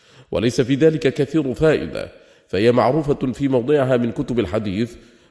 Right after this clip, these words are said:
وهكذا أطالوا بذكر فضائل المسجد الحرام والمسجد الأقصى وهو مبحث آخر.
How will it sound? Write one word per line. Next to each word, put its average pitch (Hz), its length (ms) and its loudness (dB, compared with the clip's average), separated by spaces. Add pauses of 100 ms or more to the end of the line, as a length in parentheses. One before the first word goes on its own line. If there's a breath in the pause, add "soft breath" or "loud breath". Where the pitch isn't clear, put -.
وهكذا 127 580 2
أطالوا 143 420 4
بذكر 113 340 -4
فضائل 117 460 -2
المسجد 113 460 -4
الحرام 117 440 0
والمسجد 110 480 -2
الأقصى 131 500 0 (480 loud breath)
وهو 107 220 2
مبحث 120 360 -2
آخر. 113 680 -2